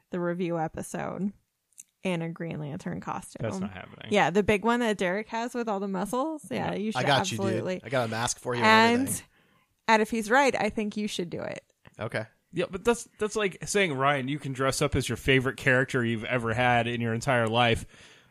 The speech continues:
Speaker 2: uh, if you lose. But if you win, then your friend has to dress up in your favorite character."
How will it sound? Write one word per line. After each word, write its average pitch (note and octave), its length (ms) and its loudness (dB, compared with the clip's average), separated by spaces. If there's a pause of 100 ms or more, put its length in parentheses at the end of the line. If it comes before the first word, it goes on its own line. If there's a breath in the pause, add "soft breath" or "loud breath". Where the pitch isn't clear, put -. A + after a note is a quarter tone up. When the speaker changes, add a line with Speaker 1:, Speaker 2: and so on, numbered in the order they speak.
(240 soft breath)
Speaker 2:
uh, A#2+ 220 6
if B2+ 200 0
you A#2+ 160 4
lose. A2 520 4
But A#2 360 6
if D3+ 180 0
you C3+ 200 6
win, C#3 720 6 (720)
then C#3+ 220 4
your B2+ 140 4
friend E3+ 640 6
has D3 200 6
to D3 60 0
dress A#2+ 360 -2
up A2+ 200 2
in A#2+ 80 -2
your A#2+ 180 2
favorite A#2 380 0
character." A2 420 0